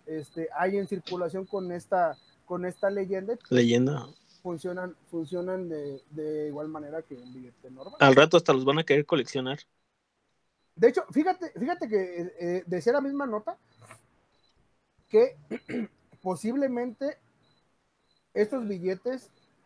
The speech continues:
Speaker 1: no nada más se queden localmente, o sea, que no estén nada más ahí locales, sino que posiblemente puedan llegar a más estados de la República, porque, pues, como el, como el dinero se mueve, güey, como hay circulación de, de billete,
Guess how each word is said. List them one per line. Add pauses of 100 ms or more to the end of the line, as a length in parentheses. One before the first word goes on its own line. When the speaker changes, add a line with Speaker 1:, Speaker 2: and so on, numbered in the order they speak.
(280)
Speaker 1:
no
nada
más
se
queden
localmente,
o
sea,
que
no
estén
nada
más
ahí
locales, (380)
sino
que
posiblemente
puedan
llegar
a
más
estados
de
la
República,
porque,
pues,
como
el,
como
el
dinero
se
mueve,
güey,
como
hay
circulación
de,
de
billete,